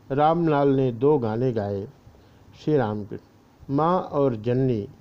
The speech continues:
जो संसार के रूप में सर्वव्यापिनी हैं, वे माँ हैं, और जो जन्म स्थान है, वे जननी। माँ कहते ही मुझे समाधि हो जाती थी। माँ कहते हुए मानो जगत जननी को आकर्षित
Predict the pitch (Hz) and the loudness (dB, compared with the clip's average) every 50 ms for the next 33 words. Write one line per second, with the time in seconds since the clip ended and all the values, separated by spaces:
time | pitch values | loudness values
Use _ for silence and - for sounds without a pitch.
0 | - _ - - - _ - 147 151 180 190 - - 170 156 151 147 - 165 165 | -20 _ -20 -20 -20 _ -8 -2 0 0 0 2 2 0 0 0 2 2 2 2
1 | 175 170 - - 160 151 131 143 156 156 147 - 151 143 135 135 - 147 147 151 | 2 2 0 0 2 2 2 2 2 0 -2 -2 -2 -2 -2 0 0 0 0 0
2 | 131 117 120 120 123 120 - 143 151 160 156 127 110 107 107 107 - - _ _ | 0 0 0 0 -2 -2 -4 -4 -4 -2 -2 -2 -2 -4 -8 -8 -12 -16 _ _
3 | _ _ - 131 131 139 135 117 113 120 131 131 113 113 107 104 113 - _ - | _ _ -6 -2 0 0 2 2 0 -2 -2 -2 -2 -4 -8 -8 -10 -14 _ -20
4 | - _ _ _ - 139 156 170 165 151 160 165 156 139 127 156 165 180 185 175 | -20 _ _ _ -2 0 2 2 2 2 2 0 0 0 0 0 2 2 2 0
5 | 156 - - - - 143 147 147 143 123 117 113 110 120 - - - - 120 135 | 0 -2 -6 -6 -4 -2 0 0 0 0 -2 -4 -6 -8 -12 -18 -10 -4 0 0
6 | 139 120 123 120 117 120 117 113 107 104 - - - - - - - - - - | 2 2 0 -2 -2 -2 -2 -4 -4 -6 -10 -14 -20 -20 -20 -20 -20 -20 -16 -8
7 | - 135 143 147 151 147 - 139 135 131 135 170 165 160 165 170 165 160 151 139 | -4 -2 0 0 0 0 0 0 0 0 2 2 2 4 4 2 2 2 2 0
8 | 143 127 - - 117 113 120 123 123 143 165 151 135 117 107 113 107 104 - 110 | 0 -2 -2 -4 -4 -2 -2 -2 0 0 0 0 0 0 0 0 -2 -2 -4 -8
9 | 107 98 - - 104 98 - - - - - - - - - - - - 131 147 | -10 -10 -10 -10 -10 -10 -12 -14 -18 -20 -20 -20 -20 -20 -20 -18 -12 -6 -2 0
10 | 160 170 165 - 170 160 160 160 180 180 170 170 175 175 170 156 147 151 151 147 | 0 0 0 2 0 0 2 2 2 2 4 4 4 2 2 2 2 2 2 2
11 | 156 156 139 131 147 143 165 170 147 135 143 143 143 143 143 143 131 - 139 - | 2 2 2 2 2 2 2 0 0 0 -2 0 0 2 0 0 0 0 -2 -2
12 | - 131 127 123 - 131 123 - - 165 - | -2 -2 -4 -2 -2 -4 -6 -6 -6 -12 -10